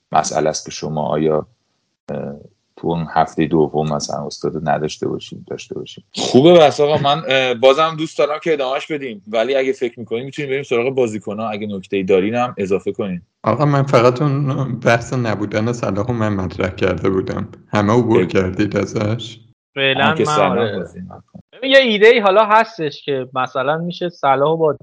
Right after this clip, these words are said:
Speaker 3: دیاز کاور کرد، بعد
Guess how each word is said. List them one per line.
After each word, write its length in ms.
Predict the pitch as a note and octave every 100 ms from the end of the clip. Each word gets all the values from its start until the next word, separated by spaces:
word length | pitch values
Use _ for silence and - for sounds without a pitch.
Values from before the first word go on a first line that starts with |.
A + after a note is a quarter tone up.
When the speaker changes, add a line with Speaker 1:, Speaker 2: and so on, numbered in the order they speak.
| - -
Speaker 3:
دیاز 560 | B2 B2 D3 D3+ - - _ _ _ _
کاور 400 | - A#2+ A2+ C3+
کرد، 460 | D#3+ A#2+ G#2+ G#2 G#2
بعد 260 | A#2 B2